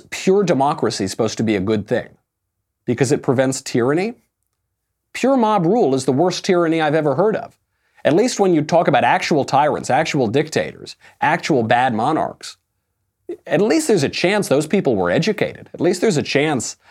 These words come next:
they have some higher sense. At least there's a chance they have some practice at governing. The mob, what is the mob? The mob is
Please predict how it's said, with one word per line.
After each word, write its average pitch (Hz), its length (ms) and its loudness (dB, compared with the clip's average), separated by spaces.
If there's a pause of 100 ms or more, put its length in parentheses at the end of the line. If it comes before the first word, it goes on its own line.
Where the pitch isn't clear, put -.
(160)
they 123 100 2
have 104 120 0
some 180 580 0
higher 123 280 0
sense. 156 260 -2
At 151 60 0
least 262 160 0
there's 262 140 2
a 160 60 0
chance 160 300 -2 (200)
they 151 80 6
have 147 100 2
some 147 180 0
practice 143 540 0
at 110 100 -8
governing. 131 440 0 (600)
The 127 80 2
mob, 123 460 2
what 185 160 2
is 220 120 -2
the 226 60 2
mob? 214 340 0
The 113 60 0
mob 156 320 2
is 175 240 0